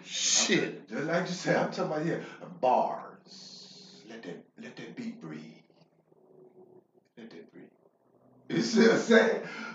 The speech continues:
Speaker 2: But yeah, y-, like you say, that's very important that how do you expect to be godly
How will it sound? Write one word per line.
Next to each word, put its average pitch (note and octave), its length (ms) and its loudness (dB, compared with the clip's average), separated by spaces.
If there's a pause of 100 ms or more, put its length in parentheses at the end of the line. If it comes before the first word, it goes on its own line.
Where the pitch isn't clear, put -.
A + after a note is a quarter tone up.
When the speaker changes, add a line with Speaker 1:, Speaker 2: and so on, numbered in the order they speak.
(120)
Speaker 2:
But C#3+ 180 0
yeah, F#3 260 10 (300)
y-, C#3 420 -4
like D3 220 0
you E3+ 80 -2
say, D#3+ 380 2
that's C3 240 0
very D#3 320 0
important F3 500 6
that A#2 320 -2 (280)
how A#3 760 6 (340)
do E3+ 100 2
you A3 360 6
expect - 760 2 (560)
to - 100 -4
be G#3 280 8
godly - 640 8